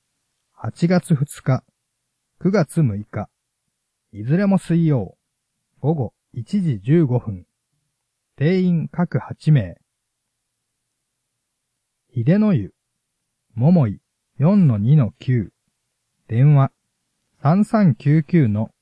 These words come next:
六一一二。カッポレとパントマイム。予約制です。七月十一日、八月八日、九月十二日、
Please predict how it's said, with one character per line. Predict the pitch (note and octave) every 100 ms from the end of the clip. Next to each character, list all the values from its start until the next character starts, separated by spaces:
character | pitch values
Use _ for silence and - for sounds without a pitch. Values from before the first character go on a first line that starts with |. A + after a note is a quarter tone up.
| _ _ _ _
六 | G#2 - G3
一 | G#3 F#3 - G2+
一 | F#2 - C#3+
二。 | D3+ C#3 F#2 - _ _ _ _ _ _ _ _ _ _ _ _ _ _ _ _ _ _
カ | F#3+
ッ | G#3+ _
ポ | C#3+
レ | G#2+
と | - F#2+ _ _ -
パ | B2
ン | F3+
ト | -
マ | F3 D#3
イ |
ム。 | G2 E2 _ _ _ _ _ _ _ _ _ _ _ _ _
予 | G2+
約 | C3 F#3+
制 | - E3+ D#3+
で | C#3
す。 | - _ _ _ _ _ _ _ _ _ _ _ _
七 | _ _ G3
月 | G#3 - F#3
十 | C3+ D3 E3+
一 | D#3+ E3
日、 | D#3 C#3 C#3+ - _ _ _ _ _ _
八 | - G#3 - F3
月 | F3+ F3 D#3
八 | C#3+
日、 | - B2 - _ _ _ _ _ _ _
九 | F#3+
月 | G3 - G#2
十 | G2+ A2 C#3
二 | C#3
日、 | C3+ A#2 B2